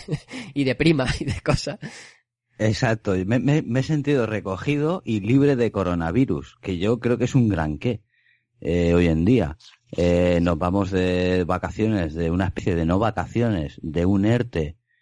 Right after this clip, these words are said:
Speaker 2: de una especie de pandemia de locura humana. Nos vamos de, de vacaciones, quiero decir, de todo esto. Entre medio, eh, la grapusa, voy a ir, eh, almacenando, porque voy a ir a mi tienda, eh,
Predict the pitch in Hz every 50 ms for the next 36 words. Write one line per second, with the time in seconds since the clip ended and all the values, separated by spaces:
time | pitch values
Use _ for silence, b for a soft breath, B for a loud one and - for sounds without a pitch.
0 | _ _ _ - 85 87 87 90 104 107 104 95 - - 120 117 - - 101 85
1 | 85 82 - 82 80 80 80 80 92 107 110 107 95 82 82 78 76 76 78 76
2 | - - 92 95 98 98 95 98 110 120 127 127 139 156 - _ _ _ _ _
3 | b b b b b b _ - 85 85 78 92 98 104 107 101 98 98 87 -
4 | _ - 90 87 85 85 85 87 - - 101 101 95 90 - 101 95 92 87 -
5 | - 110 98 85 80 - 98 98 101 107 120 120 - - - - - _ b b
6 | b b b _ - - 92 92 85 - 90 87 92 113 120 120 107 101 90 82
7 | 78 71 - - _ _ _ _ _ _ - - 90 90 87 87 87 85 85 82
8 | 82 80 80 - - 123 113 - - 85 76 71 67 - 76 82 80 80 78 78
9 | 87 85 82 80 82 82 82 82 80 82 82 80 78 78 78 78 76 76 73 76
10 | 76 76 78 73 - 87 82 90 98 101 107 113 123 123 - 82 76 - 76 69
11 | 69 73 73 76 78 71 78 78 80 78 - - 82 80 76 76 76 76 76 73
12 | 71 - b b b b b b b b _ _ - 67 71 71 71 67 69 69
13 | 69 71 73